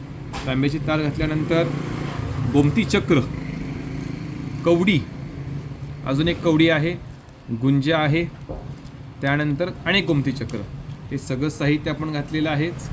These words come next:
त्याचबरोबर पाच रत्न देखील आपण त्यामध्ये घालणार आहोत. अशा पद्धतीने पाच रत्न आहेत. पाच रत्नापेक्षा, साधीच रत्न आहेत, पण पाच रत्नापेक्षा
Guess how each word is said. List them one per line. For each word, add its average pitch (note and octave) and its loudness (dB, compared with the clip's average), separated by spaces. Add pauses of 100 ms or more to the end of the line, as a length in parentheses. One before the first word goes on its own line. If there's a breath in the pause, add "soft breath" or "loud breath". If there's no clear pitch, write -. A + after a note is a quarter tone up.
(460)
त्याचबरोबर D#3 0 (240)
पाच E3+ 2
रत्न D#3 2
देखील E3+ 4
आपण D3 0
त्यामध्ये C3+ 0
घालणार A#2 -2
आहोत. G#2+ -4 (540)
अशा C3+ -4
पद्धतीने C#3+ 0
पाच C#3+ 0
रत्न C#3+ -2
आहेत. C#3+ 2 (480)
पाच C#3+ 2
रत्नापेक्षा, D3 0
साधीच D3 4
रत्न F3 2
आहेत, F3+ 4
पण E3 -4
पाच D#3 0
रत्नापेक्षा D#3+ 0